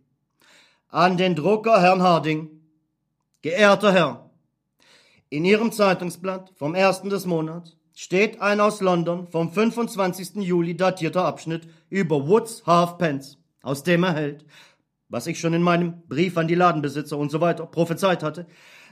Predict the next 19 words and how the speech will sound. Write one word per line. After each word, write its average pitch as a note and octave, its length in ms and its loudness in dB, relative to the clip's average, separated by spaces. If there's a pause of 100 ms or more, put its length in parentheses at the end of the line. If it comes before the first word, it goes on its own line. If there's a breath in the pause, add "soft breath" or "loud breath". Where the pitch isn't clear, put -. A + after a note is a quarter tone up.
dass F3 300 4
dieser G#3+ 340 -2
gemeine G3 540 4
Bursche D#3+ 420 -4 (140)
nie A#3 480 4
ruhen F#3 400 6
wird F#3 280 2 (300 soft breath)
und E3+ 160 0
dass F#3 160 2
die F3+ 120 -4
Gefahr F#3+ 540 0
unseres F#3+ 460 0
Verderbens F3+ 720 2
näher A3+ 400 4
rückt. G#3 380 -6 (180)
Deshalb F#3 540 -2 (260 soft breath)
bedarf F3+ 540 2
das A#3 240 0
Königreich F#3 680 -2